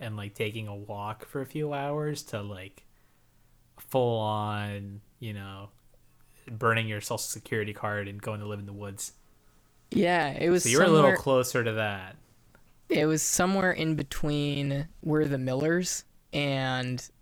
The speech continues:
Speaker 2: Into the Wild. Somewhere on that
Speaker 1: Sweet.
Speaker 2: spectrum. But anyways, yeah, I s-, I super camped for sure. And we had to, like,
Speaker 1: For, uh, for how long?
Speaker 2: Couple days.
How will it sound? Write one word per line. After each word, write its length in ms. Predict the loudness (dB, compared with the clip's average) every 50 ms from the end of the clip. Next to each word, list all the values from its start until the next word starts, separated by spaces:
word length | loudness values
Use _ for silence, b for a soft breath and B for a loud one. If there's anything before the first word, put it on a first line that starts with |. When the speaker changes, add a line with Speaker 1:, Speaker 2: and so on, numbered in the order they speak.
| _ _ _ _ _ _ _ _ _ _ -4
Speaker 2:
Into 260 | -2 -2 -2 -2 -2
the 80 | -4
Wild. 480 | -4 -2 -4 -4 -4 -4 -8 -10 -16 -20 _ _ _ _ _ -20 -20 -20 -20 -20 -20 -20 -20 -20 _ _ -20 -20 -20 _ -20 -20 _ _ _ -6
Somewhere 540 | -2 0 2 2 2 2 2 2 2 2
on 160 | 2 0 0 -2
that 100 | -4 -4
Speaker 1:
Sweet. 100 | -6 -6
Speaker 2:
spectrum. 680 | -4 -4 -4 -6 -6 -6 -6 -6 -6 -6 -6 -8 -8 _ _ _ _ _ _ _ _ _ _ _ _ _ 0
But 100 | 2 4
anyways, 260 | 6 6 6 6 6
yeah, 160 | 6 4 4 4
I 40 |
s-, 300 | 4 2 0 -2 -4 -4 -4 -4
I 120 | -4 -2
super 400 | -2 0 2 2 2 2 0 -2
camped 440 | -2 -2 -4 -4 -4 -6 -10 -18 -20 -14 _ -6
for 120 | -4 -4
sure. 460 | -2 0 0 0 2 0 0 -2 -6 -10 _ _ 0
And 120 | 4 6
we 80 | 6 6
had 160 | 6 6 4
to, 80 | 2 2
like, 320 | 4 2 2 0 -4 -10 -20 -4 2
Speaker 1:
For, 200 | 6 8 8 8
uh, 220 | 8 6 6 2
for 100 | 0 2
how 160 | 6 6 6
long? 300 | 8 6 4 2 2 -2 -8 -14 -20 _ _ -20 -20 _ _ -20 -20 -20 -20 _ _ _ -20 _ -6 -2
Speaker 2:
Couple 240 | -2 -2 0 0
days. 500 | 0 0 0 0 2 2 2 2 0 0